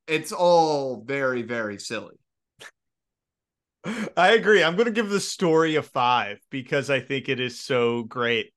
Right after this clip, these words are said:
Speaker 2: I just love it. Like, it's, it's completely absurd.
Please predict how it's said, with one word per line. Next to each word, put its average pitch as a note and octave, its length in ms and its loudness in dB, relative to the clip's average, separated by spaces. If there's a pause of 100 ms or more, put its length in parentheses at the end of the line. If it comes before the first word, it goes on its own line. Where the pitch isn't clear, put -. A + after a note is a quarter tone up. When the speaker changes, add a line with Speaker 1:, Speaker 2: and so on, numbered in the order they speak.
(120)
Speaker 2:
I A#2 120 -4
just A#2 240 -10
love A#2+ 240 2
it. - 120 -12 (160)
Like, A#2 280 -4
it's, A#2+ 360 -12
it's C#3+ 280 -6
completely C3+ 580 0
absurd. B2+ 560 -2